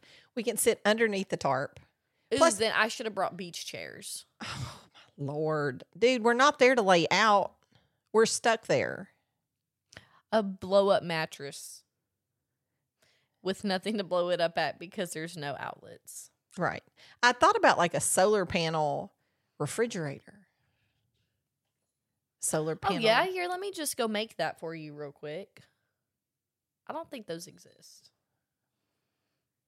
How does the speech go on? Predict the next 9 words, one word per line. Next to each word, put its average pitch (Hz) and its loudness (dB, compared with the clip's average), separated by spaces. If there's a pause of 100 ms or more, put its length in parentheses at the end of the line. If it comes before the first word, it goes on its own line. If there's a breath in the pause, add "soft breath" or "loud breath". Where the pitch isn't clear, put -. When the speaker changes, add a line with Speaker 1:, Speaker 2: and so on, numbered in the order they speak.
(300)
Speaker 1:
Well, 349 0
you 330 2
can 359 -6
get 285 2
solar 208 4
power, 180 2 (1080)
like, 190 -2
Speaker 2:
Plugs? 202 4
Speaker 1:
energy. 247 0